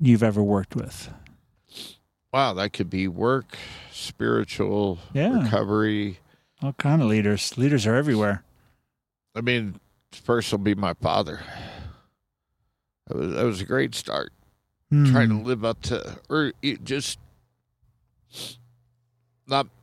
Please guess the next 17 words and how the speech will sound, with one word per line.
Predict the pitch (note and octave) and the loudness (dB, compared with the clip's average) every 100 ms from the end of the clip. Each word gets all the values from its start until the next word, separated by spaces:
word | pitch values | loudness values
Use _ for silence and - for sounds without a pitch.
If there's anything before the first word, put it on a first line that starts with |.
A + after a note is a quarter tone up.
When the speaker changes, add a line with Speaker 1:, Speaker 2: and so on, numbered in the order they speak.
| _ _ - | _ _ -4
Speaker 2:
trying | F#3 E3+ D#3+ | 0 2 2
to | |
make | C#3+ C3 B2 | 2 2 0
him | G#2+ | 0
proud | G#2+ A2 A2+ | 2 4 4
of | G#2+ G2 F2 | 2 -2 -4
who | - - B2 | -4 2 2
I've | G#2+ G#2+ | 2 -2
become | G#2 - C3 C3+ B2+ | -10 -4 -2 0 -2
eventually. | G#2 D3 D#3 - - - - - _ _ _ _ _ _ _ _ _ - | 2 2 2 -2 -6 -6 -12 -18 _ _ _ _ _ _ _ _ _ -2
Luckily, | G#2+ G#2+ G#2+ | -2 2 0
he | G#2 | 2
doesn't | A2+ F#2 F#2+ | 2 2 -2
know | A2 C#3+ A#2+ G#2 E2 | 0 0 0 -2 -4
the | - | -8
majority | F2 G2+ F#2+ F2+ G#2+ A1+ | -8 -4 0 0 0 -2
of | A#1+ - | -4 -6